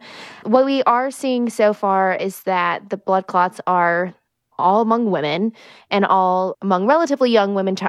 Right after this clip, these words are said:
around childbearing age. It seems like the risk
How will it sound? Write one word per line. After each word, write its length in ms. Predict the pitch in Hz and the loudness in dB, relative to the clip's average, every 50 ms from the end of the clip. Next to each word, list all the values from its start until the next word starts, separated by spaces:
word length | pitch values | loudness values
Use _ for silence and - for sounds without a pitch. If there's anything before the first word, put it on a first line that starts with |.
| - | -4
around 460 | 185 175 175 175 170 175 170 175 165 - | -4 -4 -2 0 0 0 -2 -6 -10 -8
childbearing 600 | - 185 165 151 143 - - - - 139 175 - - | -2 0 0 0 -2 -4 -10 -10 -10 -12 -12 -10 -10
age. 380 | - 165 156 160 175 - - - - - - - - - - _ - | -10 -8 -8 -10 -10 -12 -14 -16 -16 -20 -20 -20 -20 -20 -20 _ -14
It 100 | - - | -14 -12
seems 360 | - - 311 311 320 311 285 - | -6 -2 -2 0 0 0 0 2
like 220 | 269 247 247 - | 2 2 2 0
the 80 | 226 226 | 0 -2
risk 560 | 196 240 220 214 208 202 196 - - - | 0 2 2 2 2 2 0 -6 -16 -18